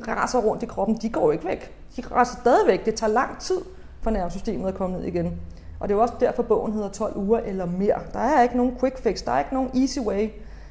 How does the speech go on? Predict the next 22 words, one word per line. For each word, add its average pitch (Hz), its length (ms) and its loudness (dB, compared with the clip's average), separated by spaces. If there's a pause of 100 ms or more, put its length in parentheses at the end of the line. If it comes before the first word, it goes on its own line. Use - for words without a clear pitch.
(100)
Det - 140 0
er 254 80 6
altså 240 380 2 (140)
tid, - 260 6 (420)
der 240 80 4
skal 247 180 0
gå, - 340 8
før 220 140 4
at, - 260 0
at, 185 160 -6
at - 80 -8
nervesystemet 202 560 -4
falder 202 200 -4
til 196 140 -8
ro - 180 -6
igen. 185 260 -6 (640)
Og 214 60 -4
når 220 80 4
man 214 140 4
så 277 120 0
kommer 294 240 0
hjem, 247 220 4